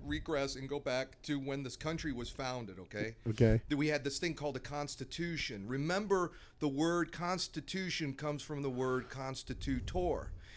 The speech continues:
Speaker 1: And a constitutor would be like me saying, "All right, Flo White is gonna be the surety and insurance for whenever Bill Bailey screws up."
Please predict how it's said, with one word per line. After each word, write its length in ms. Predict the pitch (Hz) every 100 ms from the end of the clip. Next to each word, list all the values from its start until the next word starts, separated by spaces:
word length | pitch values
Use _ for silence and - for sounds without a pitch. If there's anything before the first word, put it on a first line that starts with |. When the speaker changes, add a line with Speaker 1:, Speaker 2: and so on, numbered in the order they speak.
| - -
Speaker 1:
And 140 | 143
a 40 | 139
constitutor 1160 | - 214 294 - 196 - 165 139 151 139 135
would 220 | 131 143 -
be 160 | 160
like 320 | 147 135 127 - - - -
me 340 | 135 160 214 208
saying, 440 | - 175 151 147
"All 180 | 151 185
right, 240 | 165 147
Flo 300 | - 180 196
White 460 | 202 180 160 143 143 -
is 200 | 143 113
gonna 400 | 160 151 139 135 - - - 117
be 220 | 170 190
the 120 | 131
surety 720 | 120 - 208 196 156 120 113 -
and 100 | 131
insurance 800 | 127 123 - 202 160 120 110 - - - -
for 180 | - 147
whenever 520 | 139 139 147 160 180
Bill 320 | 127 170 175
Bailey 480 | 139 156 156 143 117
screws 560 | - - 135 131 127 101
up." 300 | 104 73